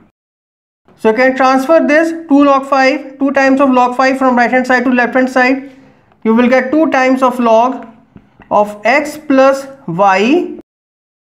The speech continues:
minus two times of log five. Log five means log of five, then equal to, and then log of x plus log of y.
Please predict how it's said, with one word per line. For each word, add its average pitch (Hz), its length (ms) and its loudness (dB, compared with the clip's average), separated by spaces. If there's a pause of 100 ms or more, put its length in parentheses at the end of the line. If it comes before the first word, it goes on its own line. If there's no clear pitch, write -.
(300)
minus 240 680 0 (680)
two 320 200 4
times 269 300 2
of 262 140 0
log 208 320 0
five. 269 560 -2 (960)
Log 220 240 0
five 269 220 0
means 330 440 0 (220)
log 240 280 0
of 262 180 0
five, 151 340 -4 (640)
then 240 220 0
equal 254 360 0
to, 311 480 -4
and 208 240 -2
then 311 600 -2 (680)
log 226 300 0
of 247 260 -4
x 302 460 -4 (460)
plus 302 560 0 (800)
log 214 340 0
of 339 440 0 (340)
y. 165 440 -2